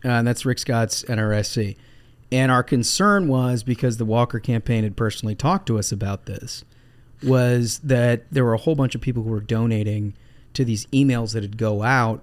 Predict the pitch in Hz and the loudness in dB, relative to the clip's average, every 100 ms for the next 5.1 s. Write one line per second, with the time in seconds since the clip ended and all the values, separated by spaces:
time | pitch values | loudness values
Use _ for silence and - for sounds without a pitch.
0 | - 110 107 107 107 110 - 107 107 - | -6 -4 -4 -4 -4 -4 -6 -6 -6 -4
1 | 113 104 104 104 - 151 127 113 110 104 | -4 -2 -2 -4 -2 -4 -2 -2 -2 -2
2 | 110 107 104 107 107 107 101 117 107 107 | -2 -2 -2 -4 -2 -4 -4 -2 -2 0
3 | 107 104 - 107 117 113 - - - - | -2 -4 -6 -8 -8 -10 -14 -20 -12 -4
4 | 113 110 104 104 107 175 175 - - - | -2 -2 -2 -2 0 2 2 0 -10 -16